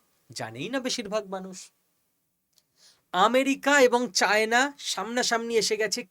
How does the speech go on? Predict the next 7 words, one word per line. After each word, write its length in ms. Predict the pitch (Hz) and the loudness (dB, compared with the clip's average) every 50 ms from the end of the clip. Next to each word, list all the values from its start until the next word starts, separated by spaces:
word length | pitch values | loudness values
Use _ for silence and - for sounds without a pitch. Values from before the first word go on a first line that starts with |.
| _ - | _ -8
কে 180 | 233 240 233 | -6 -4 -4
কার 260 | - - 214 202 214 | -2 0 0 2 2
ওপর 260 | 220 196 190 220 202 185 | 0 0 -2 -4 -6 -6
কত 260 | - 240 233 233 247 | -4 -4 0 2 2
পার্সেন্ট 460 | 247 202 220 202 - - 214 202 185 | 2 4 2 2 2 -2 -4 -2 2
ট্যারিফ 320 | 196 180 170 165 - - | 2 4 4 4 2 0
লাগাবে। 400 | 151 135 113 113 110 110 143 185 | 0 0 0 0 -2 -2 -4 -6